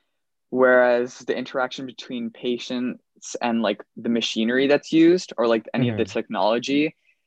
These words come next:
Speaker 1: it can be interpreted differently because
Speaker 2: Yeah.
Speaker 1: human to human interaction, it just converses differently because
Speaker 2: Yeah.
Speaker 1: doctors can interpret what this patient is trying to convey. And
Speaker 2: Mm-hmm.
Speaker 1: based on that,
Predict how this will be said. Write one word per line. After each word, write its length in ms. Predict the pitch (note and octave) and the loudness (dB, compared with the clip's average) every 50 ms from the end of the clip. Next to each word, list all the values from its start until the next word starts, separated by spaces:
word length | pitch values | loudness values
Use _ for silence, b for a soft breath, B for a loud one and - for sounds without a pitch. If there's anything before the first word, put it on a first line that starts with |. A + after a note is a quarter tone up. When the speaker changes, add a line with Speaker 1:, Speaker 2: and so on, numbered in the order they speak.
| _ _ | _ _
Speaker 1:
it 120 | - C3+ | -2 0
can 120 | - G3+ F3+ | 2 2 4
be 120 | F#3+ F#3 | 4 4
interpreted 520 | D#3+ D3 - D3+ C#3+ C#3 C#3+ C#3+ C#3 B2 | 2 2 2 0 0 0 0 -2 -2 0
differently 640 | G#2+ B2 A#2+ - B2 G#2 - - D2+ C2 - - - - | 2 0 0 0 -2 -6 -6 -6 -6 -6 -6 -8 -8 -8
because 500 | B2 A#2 - C#3+ C3 B2+ B2+ B2+ A#2 - | -8 -6 -2 0 2 2 2 2 0 0
Speaker 2:
Yeah. 160 | A2 F#2+ - - _ _ _ _ _ _ _ _ _ _ | -2 -2 -2 -4 _ _ _ _ _ _ _ _ _ _
Speaker 1:
human 320 | - - - G3 G#3 G#3 | -8 0 2 4 6 6
to 60 | F#3 E3+ | 4 4
human 220 | - E3+ E3+ E3 | 2 0 0 0
interaction, 920 | D3+ D3 C#3+ - C#3+ B2+ B2 A#2 A2+ A#2+ - - - D#3 D#3 D#3 D#3 D#3+ - - | 0 -2 0 2 2 4 4 4 4 2 -2 -8 -10 -10 -10 -8 -10 -12 -8 -8
it 140 | - - | -10 -8
just 460 | - D#3 D#3 D3 C#3 - - - _ _ _ _ _ _ _ _ _ _ _ _ _ _ | -4 -4 -4 -4 -4 -8 -16 -20 _ _ _ _ _ _ _ _ _ _ _ _ _ _
converses 560 | - F3 C#3+ B2 C3 C3+ C3 - - B2+ A#2 - | -12 -12 -6 -2 -2 -2 -2 -4 -10 -14 -10 -8
differently 600 | B2 A#2 A2+ - A2 - - D#2 D#2 D#2+ F#2+ - | -8 -8 -6 -8 -10 -10 -10 -12 -12 -12 -12 -12
because 560 | - C3 - - B2 A#2 A#2 A2+ A2 A2+ - - | -14 -14 -6 -4 -2 0 0 0 -2 -4 -2 -2
Speaker 2:
Yeah. 180 | G#2 - - - - _ _ _ _ _ C3+ | -2 -2 -2 -8 -16 _ _ _ _ _ 0
Speaker 1:
doctors 500 | C#3 C#3+ C#3 C#3+ C#3+ - F3 E3+ D#3+ - | 2 2 2 2 2 2 2 2 2 0
can 160 | - D#3 D3 | -4 -6 -6
interpret 640 | C#3 C3+ B2+ - C#3 C3 C3 - - B2+ B2 - - | -6 -8 -8 -4 -4 -4 -4 -2 -2 -2 -2 -2 -4
what 300 | A2+ A2+ B2 B2+ C3 - _ | -4 0 0 0 0 0 _
this 100 | C3+ - | -10 -12
patient 460 | - - - B2 B2 - - B2 - - | -12 -12 -10 -8 -8 -8 -10 -12 -12 -12
is 120 | A2 - | -12 -12
trying 340 | - - - B2 A#2 A2+ A2+ | -14 -14 -12 -10 -8 -8 -8
to 60 | A#2 | -8
convey. 720 | - - A#2+ A2+ A2+ G2+ A2 G#2 F#2+ F2 C#2+ F2 A2+ - _ _ _ _ _ _ _ _ | -8 -10 -10 -10 -4 -2 0 0 2 0 -2 -6 -10 -16 _ _ _ _ _ _ _ _
And 520 | B2+ B2 A#2+ A#2+ A#2 A#2 A2+ A2+ A#2 A2 | 0 0 0 0 -2 -4 -4 -4 -6 -6
Speaker 2:
Mm-hmm. 160 | G#2+ - - B2+ - _ | -8 -12 -16 -20 -4 _
Speaker 1:
based 340 | C3+ C3+ C#3 C3 - - | 0 2 2 0 -4 -4
on 220 | C3 A#2+ A#2 A#2 A2+ | -4 -4 -2 -4 -2
that, 400 | A2+ G#2+ G#2 G2 F#2+ G#2+ - | 2 2 4 4 2 0 -2